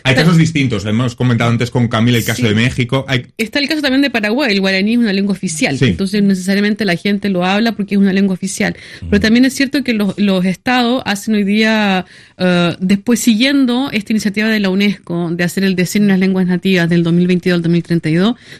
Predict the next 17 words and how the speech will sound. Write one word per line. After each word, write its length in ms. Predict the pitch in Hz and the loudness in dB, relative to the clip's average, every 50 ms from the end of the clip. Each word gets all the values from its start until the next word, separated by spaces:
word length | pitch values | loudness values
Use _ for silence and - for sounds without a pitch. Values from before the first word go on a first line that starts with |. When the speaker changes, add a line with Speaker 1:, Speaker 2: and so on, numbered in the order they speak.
| _ _ - | _ _ -2
Speaker 2:
todos 160 | - 330 359 | 0 2 2
los 140 | 349 339 277 | 2 2 2
estados 500 | 262 233 - - 262 254 254 277 294 277 | 0 0 0 -2 0 0 0 0 -2 -2
se 280 | - - 226 233 - - | 0 0 0 0 0 -2
asumaron 560 | 196 190 - - 220 202 220 240 240 247 226 | -4 -4 -2 -2 0 0 2 2 2 2 2
un 140 | 202 196 190 | 2 2 2
plan 320 | - - 226 233 240 226 | 0 0 0 2 2 2
decenal 480 | 202 220 202 - 202 196 190 202 190 190 | 2 0 0 0 0 0 2 0 0 0
que 80 | - | 0
le 140 | 180 175 175 | 0 0 0
llaman. 360 | 170 165 165 175 190 214 233 - - - - _ _ _ - | 0 0 0 0 -2 -2 -4 -6 -12 -20 -20 _ _ _ 0
Chile 340 | - 262 247 233 254 277 | 2 2 4 4 2 0
también, 420 | 262 - 190 185 180 185 196 196 196 | 0 -2 -2 0 0 2 2 0 0
por 120 | 196 180 | -2 -4
supuesto, 360 | - - 180 180 185 - - | -6 -6 -4 -4 -4 -4 -4
lo 120 | 185 185 190 | -4 -2 2
hizo, 420 | 220 233 220 - - 247 247 254 | 2 2 0 0 -2 -2 -2 -4